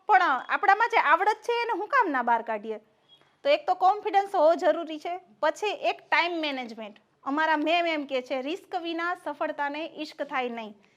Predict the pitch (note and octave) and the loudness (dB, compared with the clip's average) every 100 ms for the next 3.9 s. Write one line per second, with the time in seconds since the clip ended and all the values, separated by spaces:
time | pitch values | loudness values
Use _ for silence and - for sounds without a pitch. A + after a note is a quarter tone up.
0 | _ _ C4+ C4 B3+ C#4+ F4 E4+ E4 D#4+ | _ _ -6 -6 2 4 4 0 0 -2
1 | D#4 D4+ D4 C#4+ C#4+ C#4 D4 D4 C#4+ C4+ | -2 -4 -4 -4 -4 0 0 0 -4 -6
2 | B3+ - B3+ B3+ B3+ - B3 D4 D4 D4 | -10 -12 -4 -2 -2 -6 -4 -2 0 0
3 | C#4 C#4 C4+ C4 A#3 A3 G#3+ - G3+ | 0 0 -4 -6 -8 -8 -12 -12 -16